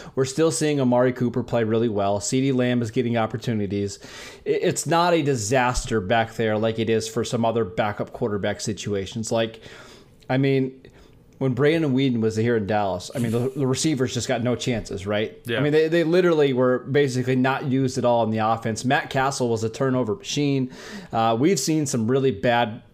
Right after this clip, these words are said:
Speaker 1: backup quarterbacks roll in here. Andy Dalton has been passable, and that's really all you want from your backup quarterback. So, uh, just curious to see how he plays. I, I expect him to play well,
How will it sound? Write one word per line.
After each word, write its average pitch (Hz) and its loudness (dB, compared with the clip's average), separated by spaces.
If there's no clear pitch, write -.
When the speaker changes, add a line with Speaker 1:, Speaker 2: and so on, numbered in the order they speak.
Speaker 1:
backup 139 0
quarterbacks 120 0
roll 123 2
in 113 0
here. 113 0
Andy 156 2
Dalton 139 2
has 120 -2
been 113 -2
passable, - -6
and 123 -4
that's 117 -4
really 135 2
all 120 2
you 113 0
want 110 -2
from 110 -4
your 101 -2
backup 95 -6
quarterback. 104 -8
So, 120 0
uh, 147 2
just 220 0
curious 180 2
to 139 -2
see 143 0
how 131 6
he 123 2
plays. 117 0
I, 131 2
I 143 2
expect 135 0
him 113 -2
to 110 -2
play 113 -2
well, 101 0